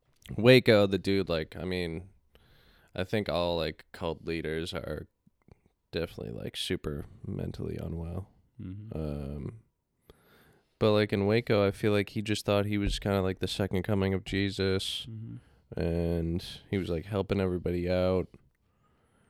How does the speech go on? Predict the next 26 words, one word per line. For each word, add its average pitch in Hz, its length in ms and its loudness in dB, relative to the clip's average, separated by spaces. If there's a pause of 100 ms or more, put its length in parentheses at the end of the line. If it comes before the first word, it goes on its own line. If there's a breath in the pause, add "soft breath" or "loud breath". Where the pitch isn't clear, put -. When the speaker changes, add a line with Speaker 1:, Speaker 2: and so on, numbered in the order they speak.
(280 soft breath)
Speaker 1:
And, 85 120 -4
like, 87 180 -2
that's 90 240 2
why 92 220 2
he 90 60 0
thought 90 280 -2
he 87 120 -4
needed 87 320 -4
to, 80 80 -2
like, 76 200 -4
defend 104 360 0
himself 98 460 2
against 98 300 0
the 98 60 -2
government. 98 640 4 (440 loud breath)
Speaker 2:
Mm. 117 220 -16
Speaker 1:
So, - 180 -6
like, 90 220 -2
that's 92 280 2
why 98 160 4
they 92 140 4
had, 95 240 0
like, 95 180 0 (1000)
guns 107 340 4
and 107 140 0
stuff. 110 580 0